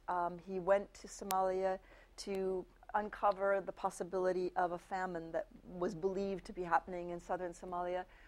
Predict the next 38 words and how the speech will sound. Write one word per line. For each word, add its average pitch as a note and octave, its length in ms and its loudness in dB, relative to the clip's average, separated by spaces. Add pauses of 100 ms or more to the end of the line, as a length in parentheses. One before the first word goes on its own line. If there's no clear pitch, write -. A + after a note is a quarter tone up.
When G3+ 120 4
he G3+ 60 10
arrived F#3+ 400 8
there, F#3+ 180 4
he F3 100 -4
discovered F3+ 540 -2
a F3+ 160 -6
horrific G3 460 -6
s-, - 140 -20 (120)
a F3+ 80 -2
famine, F3+ 380 -4
and F3 120 -10
his F#3 140 -12 (100)
photographs G#3 560 4
that - 80 -14
he F#3+ 100 -14
took - 280 -6 (460)
were G3 280 12
among G3 300 6
the F#3 80 0
very G3 220 6
first - 580 -4
to - 80 -8
go G3 140 10
out F#3+ 200 12
to - 80 -8
the G3 100 0
world F#3+ 440 10 (340)
and G3+ 220 2 (100)
started G3 400 4
something F#3+ 300 -6
called F3+ 300 -2
Operation F3 580 -2
Restore E3 400 -6
Hope. E3 240 -8
It D3+ 140 -8
launched F3 340 2
a E3+ 40 -6